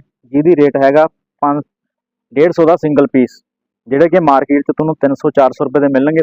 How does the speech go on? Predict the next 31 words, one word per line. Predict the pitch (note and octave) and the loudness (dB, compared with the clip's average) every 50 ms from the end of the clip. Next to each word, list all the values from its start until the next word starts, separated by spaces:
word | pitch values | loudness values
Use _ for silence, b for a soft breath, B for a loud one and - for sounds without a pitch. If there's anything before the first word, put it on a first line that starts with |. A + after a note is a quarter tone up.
| - D#3 | 0 0
ਸਾਡੇ | C3+ C3 C#3 | 0 0 0
ਕੋਲ | B2+ C#3+ C#3+ | -2 -2 -4
ਸਿੰਗਲ | - D3 C3+ B2+ C3 C3 | -4 -4 -4 -4 -4 -4
ਪੀਸ | C3+ C3 C3 - - | -4 -6 -8 -8 -8
ਮਿਲੂਗਾ | C3 B2+ C3 B2+ C3+ D3+ D#3+ D#3+ _ _ _ _ _ _ _ _ _ _ _ - | -8 -6 -4 -2 -2 -2 -4 -6 _ _ _ _ _ _ _ _ _ _ _ -4
ਡੇਢ | B2 C#3+ E3 | -2 0 0
ਸੌ | D#3+ - D#3 C3 | 0 0 0 0
ਦਾ। | A#2 G#2+ F#2+ - _ _ _ - | 0 0 -2 -6 _ _ _ -8
ਉਸ | C#3 C#3+ - - | -8 -6 -2 0
ਤੋਂ | F3 E3+ | 2 2
ਬਾਅਦ | E3 E3 D#3+ | 2 4 2
ਆ | E3 D3+ C#3+ | 2 2 2
ਗਈ | D3 D#3 C#3+ D3+ | 0 0 0 0
ਸਾਡੇ | C#3 C3+ C#3+ | 0 0 0
ਕੋਲ | D#3 D#3 D3+ - | 0 -2 -2 0
ਜ਼ੀਰੋ | - C3+ C#3 D#3 D#3 | 0 2 2 2 2
ਸਾਈਜ਼ | - - D3 C#3+ C#3+ - | 2 0 0 0 0 -2
ਤੋਂ | - D#3 | -2 0
ਲੈ | C#3 B2+ B2 | 2 2 2
ਕੇ | A#2+ - - C#3+ D#3 D#3+ _ _ _ _ _ _ _ _ _ _ _ _ _ _ _ _ _ _ - | 0 0 -2 -4 -4 -6 _ _ _ _ _ _ _ _ _ _ _ _ _ _ _ _ _ _ -4
ਚਾਰ | D3+ C#3 C#3 D3 | 0 0 0 0
ਤੋਂ | C#3+ - E3 D#3 | -2 -4 -4 -2
ਪੰਜ | - D3 C#3+ C#3+ | 0 0 0 0
ਸਾਲ | - D3 C#3+ C#3+ | 0 0 0 0
ਦੇ | C#3+ D3+ | 2 0
ਬੱਚੇ | C3+ C3+ - - D3 | 0 -2 -2 -2 -4
ਦੀ | C#3 D3 | -4 -2
ਟੀ-ਸ਼ਰਟ | C#3 - B2+ A#2+ - C3 B2+ C3 B2+ - | -2 -2 -4 -2 -2 0 -2 -2 0 -2
ਰਾਊਂਡ | - B2+ B2+ B2+ A#2+ | -2 -2 -2 -2 -2
ਨੈਕ | B2 B2+ - - | -4 -6 -4 -4
ਵਿੱਚ | C#3 C3 - | -6 -6 -8